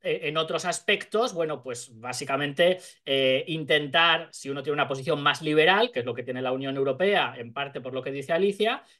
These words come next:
la Unión Europea empezaba a negociar acuerdos con Indonesia, con la India, eh, es decir, con países que no quieren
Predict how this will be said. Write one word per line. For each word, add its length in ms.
la 80
Unión 160
Europea 260
empezaba 320
a 20
negociar 360
acuerdos 380
con 180
Indonesia, 680
con 200
la 160
India, 580
eh, 220
es 80
decir, 280
con 280
países 560
que 160
no 180
quieren 540